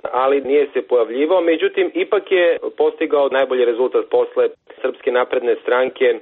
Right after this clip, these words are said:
na lokalnim izborima u Beogradu. To govori da se zapravo politička geografija dosta izmenila. Naime, vi ste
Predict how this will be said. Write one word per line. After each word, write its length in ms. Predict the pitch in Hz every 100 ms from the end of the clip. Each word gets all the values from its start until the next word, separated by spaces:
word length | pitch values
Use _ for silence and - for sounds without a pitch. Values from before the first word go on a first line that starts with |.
| _ -
na 80 | 120
lokalnim 400 | 127 - 123 123
izborima 580 | 120 123 123 120 113 110
u 100 | 113
Beogradu. 680 | 107 107 110 151 160 214 185 _ -
To 140 | 175
govori 360 | 160 175 185 175
da 160 | 160 160
se 160 | 160
zapravo 560 | 151 170 170 170 165 160 _
politička 500 | 135 147 - - 170
geografija 640 | 151 151 143 165 170 165 151
dosta 580 | 156 165 - 165 156 147 -
izmenila. 600 | 135 127 143 139 113 95 - _ -
Naime, 380 | 120 143 143 131
vi 180 | 127 143 -
ste 240 | 151 135